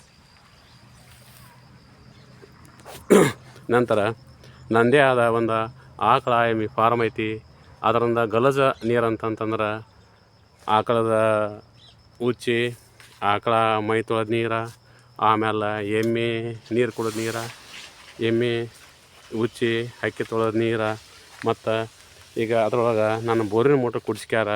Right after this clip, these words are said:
ನಾ ಇದಕ್ಕೆ ನೀರು ಹಾಯ್ಸ್ಕೊಂತ ಬಂದನು. ಈ ಭೂಮಿ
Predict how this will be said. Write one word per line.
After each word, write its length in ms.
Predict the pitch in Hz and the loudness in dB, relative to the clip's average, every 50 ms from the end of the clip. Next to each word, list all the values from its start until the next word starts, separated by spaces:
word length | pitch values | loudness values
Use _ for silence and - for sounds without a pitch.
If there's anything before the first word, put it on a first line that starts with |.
| 104 107 110 | -6 -6 -6
ನಾ 80 | 107 104 | -6 -4
ಇದಕ್ಕೆ 240 | 107 110 - - 107 | -6 -6 -6 -6 -6
ನೀರು 260 | 104 104 104 120 143 | -4 -2 0 0 0
ಹಾಯ್ಸ್ಕೊಂತ 400 | 127 110 120 117 - - 117 104 | 0 0 -2 -4 -2 -4 -4 -4
ಬಂದನು. 380 | 113 107 110 101 107 104 101 101 98 98 _ _ _ _ _ _ _ _ _ _ _ _ _ _ _ _ _ _ _ _ _ _ _ _ _ _ _ _ _ _ _ _ _ | -4 -6 -6 -8 -8 -10 -10 -12 -16 -18 _ _ _ _ _ _ _ _ _ _ _ _ _ _ _ _ _ _ _ _ _ _ _ _ _ _ _ _ _ _ _ _ _
ಈ 160 | 127 139 160 | 0 0 0
ಭೂಮಿ 240 | 156 135 135 135 135 | 2 2 2 2 4